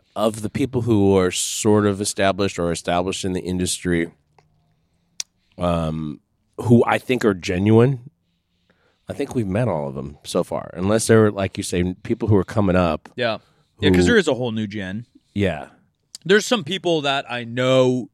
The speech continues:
Speaker 2: pretty well that I wish I just hung out with more 'cause they're not around.
Speaker 1: Correct.
Speaker 2: You know, like, Max Tuning's a homie, Christian Guzman. I've known those guys for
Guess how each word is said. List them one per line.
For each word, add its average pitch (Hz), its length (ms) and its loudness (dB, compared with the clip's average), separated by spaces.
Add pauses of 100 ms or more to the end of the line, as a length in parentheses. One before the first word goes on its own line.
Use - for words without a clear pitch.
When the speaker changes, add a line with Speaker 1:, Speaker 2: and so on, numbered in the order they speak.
Speaker 2:
pretty 175 340 2
well 110 500 0 (240)
that 127 120 2
I 123 40 2
wish 123 200 -2
I 120 60 -4
just 107 180 -6
hung 117 180 -4
out 131 180 2
with 117 180 -2
more 110 320 0 (140)
'cause 120 120 -8
they're 120 100 0
not 110 160 2
around. 101 420 -2
Speaker 1:
Correct. 76 420 -8
Speaker 2:
You 127 80 6
know, 123 120 6
like, 113 120 2
Max 117 280 -2
Tuning's 120 300 -4
a 123 60 0
homie, 117 500 -2 (240)
Christian 110 280 -2
Guzman. 113 760 0 (320)
I've 104 100 -4
known 113 180 2
those 107 160 -2
guys 107 220 0
for 95 380 -6